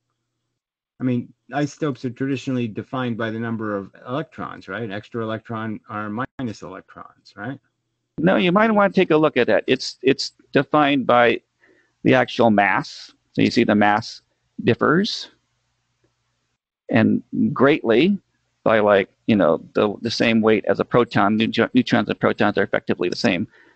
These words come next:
Speaker 2: mass. And what is changing here is, is that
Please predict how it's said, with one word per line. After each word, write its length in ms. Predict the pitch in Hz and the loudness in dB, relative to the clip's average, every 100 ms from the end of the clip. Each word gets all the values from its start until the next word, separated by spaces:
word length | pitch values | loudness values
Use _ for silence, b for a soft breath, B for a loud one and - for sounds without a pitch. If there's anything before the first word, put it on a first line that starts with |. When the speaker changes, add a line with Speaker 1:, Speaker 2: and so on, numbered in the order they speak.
| b | b
Speaker 2:
mass. 520 | - 98 82 - - - _ _ _ _ - | -2 0 0 -4 -8 -20 _ _ _ _ -4
And 160 | 101 | 0
what 120 | 104 107 | 2 0
is 120 | 101 | -2
changing 460 | - 156 143 131 | 2 2 2 2
here 420 | 113 113 110 107 - | 2 2 2 0 0
is, 420 | 104 113 107 113 _ | 2 2 2 -4 _
is 240 | 117 113 104 | 0 2 2
that 280 | 101 98 | 2 2